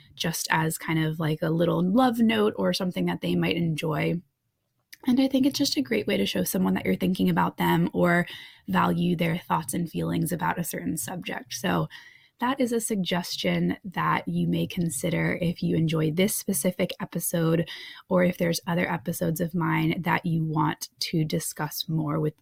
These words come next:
people in your life. Today's topic is one that I've been sitting with for a long time, and I think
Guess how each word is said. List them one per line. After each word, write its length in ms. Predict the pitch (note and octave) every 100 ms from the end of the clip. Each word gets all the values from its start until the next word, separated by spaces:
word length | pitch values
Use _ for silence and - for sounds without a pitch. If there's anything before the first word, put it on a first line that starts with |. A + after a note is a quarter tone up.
| -
people 320 | - D#3 -
in 160 | - D#3
your 140 | E3
life. 580 | - - - - - - _ - _ _ - _ _ _ _ _ _ -
Today's 720 | B3+ A3 - A#3+ B3 C4 -
topic 680 | - F#3+ F3+ F#3+ F3+ F3+ - -
is 420 | F#3 F3 F3+ E3+
one 440 | E3+ F3 F3 F3
that 280 | F3 E3 E3+ - - - - -
I've 220 | G#3+ A#3
been 240 | B3+ D4+ D#4
sitting 460 | - - F#3 F#3
with 260 | F#3 F3+ F3+
for 160 | - F3+
a 120 | E3+
long 360 | E3 E3 E3
time, 500 | D#3+ - D#3 E3+ B3 D#4 - -
and 420 | F3+ F3 E3+ E3+ F3
I 80 | E3+
think 260 | F#3 F3+